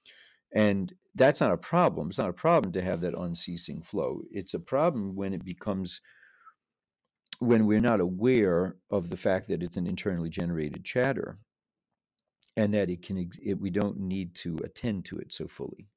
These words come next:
It can, it, we, when we, when we recognize th-, its presence without the feeling or the need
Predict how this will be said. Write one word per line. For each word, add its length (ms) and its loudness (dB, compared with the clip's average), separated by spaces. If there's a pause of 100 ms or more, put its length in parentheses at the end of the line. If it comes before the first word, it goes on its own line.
(140)
It 100 -8
can, 400 -8
it, 140 -14
we, 280 -4
when 260 -4
we, 180 0
when 280 0
we 140 -2
recognize 720 -2
th-, 280 -12
its 220 -8
presence 600 0
without 380 -2
the 80 -12
feeling 520 -4
or 100 -4
the 120 -8
need 440 -4